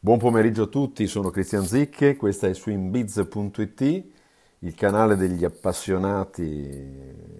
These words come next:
di coloro i quali seguono l'acqua a trecentosessanta gradi. Oggi è venerdì tre,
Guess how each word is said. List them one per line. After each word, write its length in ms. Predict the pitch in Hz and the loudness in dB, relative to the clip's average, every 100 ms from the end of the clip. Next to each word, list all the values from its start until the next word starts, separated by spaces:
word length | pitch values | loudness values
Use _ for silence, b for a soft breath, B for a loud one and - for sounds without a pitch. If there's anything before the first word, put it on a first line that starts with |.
| - - | -20 -20
di 260 | - 76 80 | -20 -18 -14
coloro 300 | - 98 107 | -4 0 2
i 80 | |
quali 300 | - 101 107 | 2 0 0
seguono 400 | 98 107 101 101 | -2 -2 -2 0
l'acqua 340 | 92 110 - 104 | 2 0 0 -2
a 40 | |
trecentosessanta 1040 | - 90 107 107 104 - 87 - 98 92 92 | -2 -4 -4 -4 -6 -8 -10 -6 -6 -4 -4
gradi. 400 | 85 82 73 82 | -2 -2 -2 0
Oggi 360 | 113 107 104 | 0 0 -2
è 120 | 87 87 | -2 -2
venerdì 420 | 104 101 95 117 | -2 -2 -2 -2
tre, 380 | 117 104 139 | 2 2 2